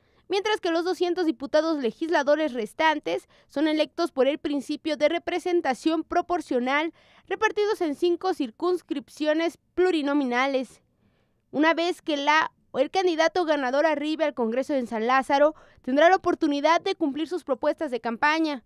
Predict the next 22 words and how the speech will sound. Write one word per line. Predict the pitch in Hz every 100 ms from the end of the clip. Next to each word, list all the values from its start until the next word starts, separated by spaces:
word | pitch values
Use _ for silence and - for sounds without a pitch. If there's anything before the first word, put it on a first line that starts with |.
| _ _ _ -
entre | 381 403
otras | 392 392 330
cosas, | - 311 311 - 349 359 _ _ _
aprobar | - 381 392 349 359
anualmente | 320 302 294 294 285 285
el | 392
presupuesto | - 247 - - 277 269 285
de | 233
egresos | 202 262 285 302 254
de |
la | 220 247
Federación | 277 254 269 233 254 262 285 294 _ _ -
y |
revisar | 208 269 294 302
la | 294
cuenta | 262 294 302 262
pública, | _ 311 320 302 269 262 _ _ _
designar | 226 254 320 311 330
a | 330
los | 294 240
consejeros | 330 349 320 339 330 311
del | 254 233